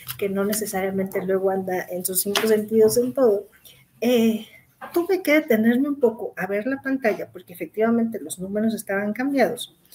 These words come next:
Y entonces me costó un poco de tra-, de, sí, de trabajo, duré segundos en, en,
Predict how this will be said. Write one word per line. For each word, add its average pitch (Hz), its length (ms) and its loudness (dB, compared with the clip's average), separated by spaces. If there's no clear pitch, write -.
Y 277 100 0
entonces 320 640 4
me 240 160 4
costó 240 240 -2
un 269 120 -2
poco 285 340 -2
de 277 160 0
tra-, 294 260 -4
de, 220 280 0
sí, 320 180 0
de 226 120 2
trabajo, 226 480 0
duré 190 280 -2
segundos 233 600 0
en, 180 140 -4
en, 170 300 -6